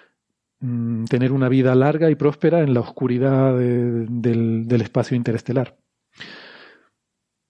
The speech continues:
Pero bueno, mm, no sé por qué, creo que me quedo muy solo defendiendo este punto de vista y todavía no encuentro a alguien que me argumente por qué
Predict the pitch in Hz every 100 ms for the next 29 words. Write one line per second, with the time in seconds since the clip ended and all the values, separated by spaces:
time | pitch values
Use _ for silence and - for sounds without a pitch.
0 | _ _ 143 139 156 123 - 131 127 127
1 | 123 123 123 123 139 127 151 170 156 143
2 | 170 185 151 165 156 151 156 156 - 175
3 | 131 123 123 120 135 139 131 135 135 139
4 | 139 139 151 165 170 139 123 - 127 131
5 | 160 165 156 151 160 165 175 160 139 135
6 | 123 139 143 160 156 127 - 156 165